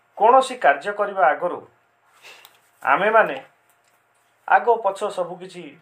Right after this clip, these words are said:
ବୁଦ୍ଧି ବିଚାରି କରିବାକୁ ପଡ଼ିବ। ନଚେତ୍ କର୍ପୂର ତିଳକ ଭଳି ଏକ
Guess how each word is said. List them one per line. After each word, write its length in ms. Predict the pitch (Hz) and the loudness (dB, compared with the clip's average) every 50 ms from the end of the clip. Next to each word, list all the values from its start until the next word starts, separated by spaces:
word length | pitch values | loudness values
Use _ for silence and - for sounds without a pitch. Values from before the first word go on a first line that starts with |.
| _ | _
ବୁଦ୍ଧି 280 | 135 131 143 143 165 180 | -16 -14 -12 -10 -8 -8
ବିଚାରି 460 | 180 185 180 - 175 160 127 120 - _ _ _ _ _ _ - | -8 -8 -4 -2 -2 -2 -2 -4 -8 _ _ _ _ _ _ -8
କରିବାକୁ 460 | - 131 127 127 123 131 127 - 247 | -6 -6 -6 -4 -6 -10 -10 -10 -10
ପଡ଼ିବ। 320 | 247 - 139 104 92 92 90 - _ _ _ _ _ - - 135 | -6 -6 -6 -6 -6 -10 -16 -20 _ _ _ _ _ -20 -20 -8
ନଚେତ୍ 440 | 131 131 131 131 - - - - - _ _ _ _ _ - - - _ _ _ _ _ - - _ _ _ _ | -6 -4 -4 -2 -2 -2 -2 -4 -6 _ _ _ _ _ -20 -20 -20 _ _ _ _ _ -20 -20 _ _ _ _
କର୍ପୂର 440 | - 190 202 - - 262 262 254 240 | 2 2 2 2 0 0 2 2 2
ତିଳକ 340 | 240 247 226 220 214 - 185 151 135 - - _ _ _ _ _ - - - _ _ _ _ _ - - | 2 2 2 2 2 2 0 -2 -4 -6 -12 _ _ _ _ _ -20 -20 -20 _ _ _ _ _ -20 -12
ଭଳି 400 | 110 139 156 165 170 151 127 - _ _ _ - - _ _ _ _ _ _ _ _ _ _ _ _ _ _ _ _ _ _ _ _ - - - _ - | -4 -2 -2 -2 -2 -4 -8 -14 _ _ _ -20 -20 _ _ _ _ _ _ _ _ _ _ _ _ _ _ _ _ _ _ _ _ -20 -20 -20 _ -12
ଏକ 200 | 127 143 139 | -10 -4 2